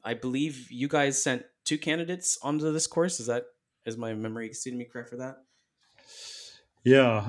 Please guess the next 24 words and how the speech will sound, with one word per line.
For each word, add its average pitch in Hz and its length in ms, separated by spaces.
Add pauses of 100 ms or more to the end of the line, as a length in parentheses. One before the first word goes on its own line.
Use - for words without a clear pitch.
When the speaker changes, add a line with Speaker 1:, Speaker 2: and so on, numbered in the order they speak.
Speaker 2:
um, 127 720
th-, 151 120
we 131 260
have 127 300
managed 139 440
to 123 560
secure 123 520
some, 117 580 (160)
some 110 260
funding, 120 380
as 107 140
you 107 100
know, 120 320
um, 104 480
and, 104 260
and 107 140
you 104 160
guys 107 220
have 101 80
been 104 160
a - 120
part 113 140
of 107 120
that, 117 200